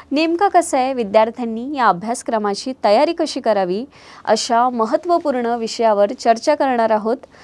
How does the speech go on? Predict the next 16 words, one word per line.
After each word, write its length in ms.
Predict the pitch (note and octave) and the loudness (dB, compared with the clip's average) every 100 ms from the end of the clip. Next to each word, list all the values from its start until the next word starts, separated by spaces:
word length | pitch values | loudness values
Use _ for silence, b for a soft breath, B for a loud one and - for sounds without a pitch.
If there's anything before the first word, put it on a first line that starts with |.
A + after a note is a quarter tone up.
| B B B | B B B
आज 240 | C4+ D#4 | 4 6
आपल्या 320 | D#4 D4+ D#4+ | 6 6 4
स्टुडिओमध्ये 760 | F4 - D4+ D#4 F4+ F4+ E4+ D#4 | 4 0 0 2 2 2 0 0
आलेले 340 | D#4 C4+ C4 | 2 2 4
आहेत 420 | C4 B3 A3 A#3+ C4 - B B | 4 2 0 -2 -2 -8 B B
पुण्यातील 500 | C4+ C4+ C#4+ C#4+ D4+ | 0 2 0 0 -2
नामांकित 600 | D4+ A3+ G#3 A#3 C4+ F4 E4+ - | 0 2 2 0 0 -4 -4 -2
कोचिंग 440 | C4+ B3 - D4+ | -2 -2 -4 -4
क्लासेसचे 800 | D4+ B3 G#3+ C#4 C4 - F#3 - | 0 2 2 0 -4 -2 -2 -2
सीए, 520 | - - B3+ C4+ C#4+ D4+ | -6 -8 -4 -2 -2 -2
सीएस 760 | - C4 C4+ C4+ D4 - - - B B - | -4 -4 2 2 0 -4 -14 -18 B B 0
अमित 260 | B3+ E4+ E4+ - | 2 2 -2 2
तातेड 360 | B3 A3+ C#4 C#4+ | 2 4 2 2
सर. 320 | - A3+ D4 E4+ B B B - | 0 0 0 -6 B B B 2
सर, 240 | B3 C#4+ D#4+ | 2 2 -2
सर्वप्रथम 600 | - G#3+ A3 A#3 A3+ B3+ | -2 0 0 -2 -4 -6